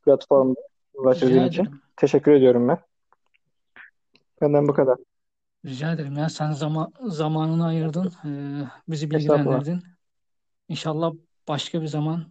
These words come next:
Speaker 2: başka bir şekilde, başka bir konularla tekrardan, e, davet edelim
Speaker 1: Kesinlikle
Speaker 2: seni.
Speaker 1: abi.
Speaker 2: Senin de ba-, başka diyeceğim bir şey yoksa ben kapatıyorum
Speaker 1: Tamam
Speaker 2: o
Speaker 1: abi.
Speaker 2: zaman.
Speaker 1: Teşekkür ediyorum. Yani bir şey daha
Speaker 2: Tamam.
Speaker 1: eklersen zaten, e, sen oruç tutmazsın. <laughs>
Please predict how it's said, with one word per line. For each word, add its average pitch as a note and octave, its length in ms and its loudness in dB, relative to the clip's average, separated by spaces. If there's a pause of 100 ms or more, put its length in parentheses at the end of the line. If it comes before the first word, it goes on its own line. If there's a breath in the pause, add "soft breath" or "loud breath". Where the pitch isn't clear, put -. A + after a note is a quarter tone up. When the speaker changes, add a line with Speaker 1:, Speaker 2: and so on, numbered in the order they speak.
(160)
Speaker 2:
başka D#3 340 -8
bir D3+ 60 -6
şekilde, C3+ 420 -10
başka C#3 340 -8
bir C#3 60 -20
konularla C#3 680 -6 (760)
tekrardan, D3+ 680 -6
e, C#3 240 -8 (840)
davet D3 300 -4
edelim D3+ 160 2
Speaker 1:
Kesinlikle D3 300 2
Speaker 2:
seni. C3+ 80 6
Speaker 1:
abi. A#2+ 180 4 (880)
Speaker 2:
Senin G3 280 0
de G3+ 40 0
ba-, G#3 240 -4 (480)
başka F#3+ 440 -4
diyeceğim F#3 340 -2
bir F#3+ 40 0
şey - 140 -6
yoksa F#3 220 -6
ben E3 140 -6
kapatıyorum D3+ 400 4
Speaker 1:
Tamam C#3+ 100 4
Speaker 2:
o C#3 40 6
Speaker 1:
abi. B2+ 80 2
Speaker 2:
zaman. - 160 -4 (100)
Speaker 1:
Teşekkür C3+ 360 2
ediyorum. C3+ 300 4
Yani C3 300 2
bir C#3+ 40 6
şey D#3 140 6
daha D#3 80 8
Speaker 2:
Tamam. D3 120 8
Speaker 1:
eklersen E3+ 340 6
zaten, C3+ 440 4
e, C#3 400 0
sen C#3 320 2 (520)
oruç C#3+ 260 2
tutmazsın. D#3 520 -2
<laughs> - 40 -20